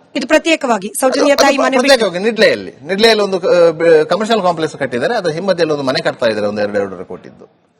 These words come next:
Speaker 2: ಆಯ್ತು, ಒಂದು ಕಮರ್ಷಿಯಲ್ ಕಾಂಪ್ಲೆಕ್ಸ್ ಕಟ್ಟಿದ್ದಾರೆ.
Speaker 1: ಹ್ಮ್.
Speaker 2: ಜೀಪ್ ಇದೆ, ಮತ್ತೆ ಒಂದು ಮಾರುತಿ ಓಮಿನಿ ಎಲ್ಲ ವೇ-, ಎರಡು ಮೂರು ವಾಹನಗಳಿವೆ. ಮತ್ತೆ ಅವರೇ ಹೇಳಿದ್ದಾರೆ, "ನಾವು ಈ ಕೇಸಿಗೆ ತುಂಬಾ ಖರ್ಚು ಮಾಡಿದ್ದೇವೆ" ಅಂತ ಹೇಳಿ. ಅದರಿಂದಾಗಿ ಅವರು ಏನು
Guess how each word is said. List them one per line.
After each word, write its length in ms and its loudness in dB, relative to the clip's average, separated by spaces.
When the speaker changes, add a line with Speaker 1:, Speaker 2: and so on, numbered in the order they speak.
Speaker 2:
ಆಯ್ತು, 160 -2
ಒಂದು 120 -2
ಕಮರ್ಷಿಯಲ್ 340 0
ಕಾಂಪ್ಲೆಕ್ಸ್ 320 -2
ಕಟ್ಟಿದ್ದಾರೆ. 400 -6
Speaker 1:
ಹ್ಮ್. 520 -10
Speaker 2:
ಜೀಪ್ 220 0
ಇದೆ, 340 2
ಮತ್ತೆ 240 -2
ಒಂದು 280 0
ಮಾರುತಿ 380 0
ಓಮಿನಿ 380 -4
ಎಲ್ಲ 180 0
ವೇ-, 380 -2
ಎರಡು 160 0
ಮೂರು 180 -4
ವಾಹನಗಳಿವೆ. 720 -4
ಮತ್ತೆ 220 2
ಅವರೇ 260 6
ಹೇಳಿದ್ದಾರೆ, 440 4
"ನಾವು 640 -2
ಈ 140 0
ಕೇಸಿಗೆ 360 2
ತುಂಬಾ 280 -2
ಖರ್ಚು 520 0
ಮಾಡಿದ್ದೇವೆ" 460 0
ಅಂತ 180 -8
ಹೇಳಿ. 440 -16
ಅದರಿಂದಾಗಿ 440 0
ಅವರು 520 2
ಏನು 220 2